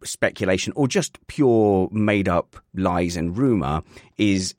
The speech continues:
extraordinarily high this season. It's always been a, an issue, but there's loads of outlets just chucking out content.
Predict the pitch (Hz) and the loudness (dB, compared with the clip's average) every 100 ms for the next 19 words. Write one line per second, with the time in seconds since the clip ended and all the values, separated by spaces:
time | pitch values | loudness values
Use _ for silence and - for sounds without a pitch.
0 | 98 87 - 127 110 92 85 82 78 80 | -12 -8 -4 0 2 2 0 0 0 -2
1 | - 80 67 64 - - 64 57 76 107 | -2 -2 -2 -6 -6 -4 -4 -4 -4 -2
2 | 95 78 - 82 82 - - 80 73 64 | -2 -2 -4 -8 -8 -8 -8 -10 -8 -10
3 | - 85 90 117 117 101 82 78 76 73 | -10 -10 -4 0 2 0 0 0 0 -4
4 | - - - _ - 143 135 - - 95 | -6 -14 -20 _ -10 -4 -2 -4 -4 -4
5 | - 78 71 - 80 76 76 | -2 -2 -2 -2 -4 -2 -6